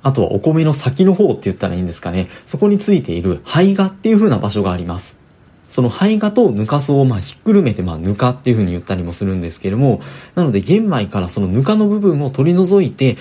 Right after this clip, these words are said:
そのな-、中の白いところをまあ胚乳って呼ぶんですけども、その胚乳のみにしたものっていうのが、いわゆるその白米、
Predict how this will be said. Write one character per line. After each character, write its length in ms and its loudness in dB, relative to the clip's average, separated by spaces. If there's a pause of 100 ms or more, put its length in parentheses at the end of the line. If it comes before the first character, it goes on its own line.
(180)
そ 140 -2
の 100 4
な-、 180 2 (140)
中 240 0
の 80 -2
白 300 2
い 40 0
と 120 -8
こ 100 0
ろ 160 4
を 60 2
ま 100 -2
あ 40 -8
胚 300 2
乳 200 6
っ 20 2
て 160 -2
呼 120 2
ぶ 60 0
ん 40 0
で 100 -2
す 60 -12
け 100 -6
ど 80 -2
も、 180 2 (220)
そ 140 -2
の 40 0
胚 320 2
乳 200 4
の 120 4
み 140 4
に 80 2
し 60 -2
た 120 -2
も 120 0
の 80 0
っ 40 -4
て 140 -6
い 60 0
う 20 -2
の 80 0
が、 220 0
い 80 0
わ 120 2
ゆ 60 0
る 80 0
そ 140 -6
の 80 -8
白 300 -4
米、 180 -6